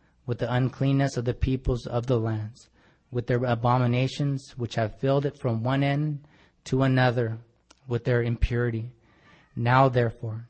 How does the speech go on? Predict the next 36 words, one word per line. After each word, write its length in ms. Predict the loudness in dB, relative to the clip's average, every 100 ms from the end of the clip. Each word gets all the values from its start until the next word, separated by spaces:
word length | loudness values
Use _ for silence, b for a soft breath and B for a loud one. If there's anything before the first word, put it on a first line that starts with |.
| _
do 100 | -2
not 360 | 2 4 2 -2
give 320 | 0 2 2
your 120 | 0
daughters 420 | -2 2 2 2 0
as 200 | -2 -2
wives 380 | 0 2 2
for 140 | -2 -2
their 140 | -2
sons, 640 | -4 -6 -6 -6 -8 -12 -20 b b b
nor 200 | -2 0
take 300 | 0 2 0
their 120 | 2 2
daughters 380 | 4 4 2
to 160 | -2 -4
your 320 | 0 2 0
sons, 580 | -2 -6 -8 -8 -12 -18 b b b b
and 140 | -2
never 220 | 2 4 4
seek 280 | 2 -2
their 160 | 2 0
peace 400 | 4 4 4 0
or 80 | -2
prosperity, 840 | 2 2 0 -6 -4 -2 -2 -4 -12 _ b b b b -6
that 120 | 0
you 80 | 2
may 140 | 2
be 140 | 2 -2
strong 580 | -4 -2 2 4 4
and 160 | 2 -2
eat 240 | -2 -2 -2
the 100 | -6
good 200 | 0 0
of 80 | 2
the 80 |
land, 480 | 0 0 0 0 -4